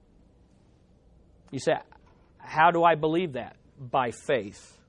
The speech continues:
through grace. Okay? So, submitting ourselves. There's tons we can say about that. But number four, give yourself.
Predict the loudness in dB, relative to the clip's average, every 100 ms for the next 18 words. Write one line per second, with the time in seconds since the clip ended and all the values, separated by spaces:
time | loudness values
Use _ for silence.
0 | _ _ _ _ _ _ _ _ _ _
1 | -20 -10 -6 -6 -6 -8 -10 -20 -20 _
2 | _ _ _ _ _ _ _ -14 -14 -16
3 | _ _ _ _ -20 -20 _ -4 10 12
4 | 12 6 -10 -8 -2 4 4 4 0 -4
5 | -6 -4 2 2 2 -2 -2 0 0 -6
6 | -8 -8 -4 -4 -4 -10 -14 -14 -12 -14
7 | -14 _ -4 2 4 6 10 10 10 4
8 | 6 6 6 -6 -4 -8 -8 -14